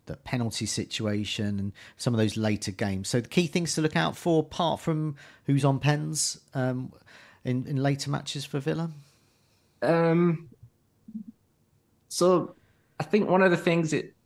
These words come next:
Speaker 2: online, there seems to be a bit of Matty Cash, um, attention.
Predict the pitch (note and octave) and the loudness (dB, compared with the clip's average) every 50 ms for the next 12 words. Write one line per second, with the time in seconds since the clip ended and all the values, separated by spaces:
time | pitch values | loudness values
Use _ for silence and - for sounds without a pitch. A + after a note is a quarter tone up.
0 | _ - D3 D#3 D#3+ D#3 D#3+ D#3+ D#3+ D#3 D#3 D3+ D3+ D3+ D3+ D3 C#3+ - - - | _ 4 6 6 8 8 8 8 8 6 6 4 4 2 2 0 -2 -4 -8 -12
1 | _ _ - - - - - D3+ D3+ - - C#3 C3 C3 C3+ B2+ B2+ B2 A#2+ C3 | _ _ -10 -8 -6 -2 -2 -2 -2 0 0 0 2 2 4 2 2 4 4 2
2 | B2 A#2 - - A#2 - - - - C3 C3 C3 - - - - - - - - | 2 2 2 -2 -4 -6 -8 -6 -2 -2 -2 -2 -4 -8 -10 -10 -12 -14 -16 -20
3 | - _ _ _ _ _ _ _ _ _ _ _ _ _ - - G#2 G2+ G2+ G2 | -20 _ _ _ _ _ _ _ _ _ _ _ _ _ -4 -2 0 0 2 0
4 | F#2 F#2+ F#2 F2+ F#2 F#2 - - - - F#2+ F#2 - - F#2 G#2+ - | 0 -2 -4 -4 -4 -6 -6 -6 -4 -4 -4 -4 -4 -6 -6 -8 -8